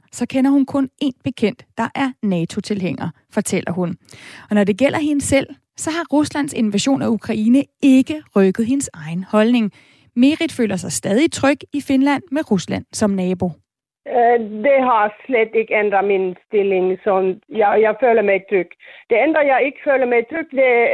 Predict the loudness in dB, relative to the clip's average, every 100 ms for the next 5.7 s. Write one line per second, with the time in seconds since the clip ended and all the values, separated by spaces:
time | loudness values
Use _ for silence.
0 | 2 2 2 0 0 0 0 -4 0 0
1 | 2 2 4 2 2 0 -2 0 2 2
2 | 2 0 2 2 0 0 0 -2 _ -20
3 | -14 -2 -2 0 0 0 0 2 2 2
4 | 2 2 4 4 2 2 0 0 0 -2
5 | -2 -6 -4 0 0 -2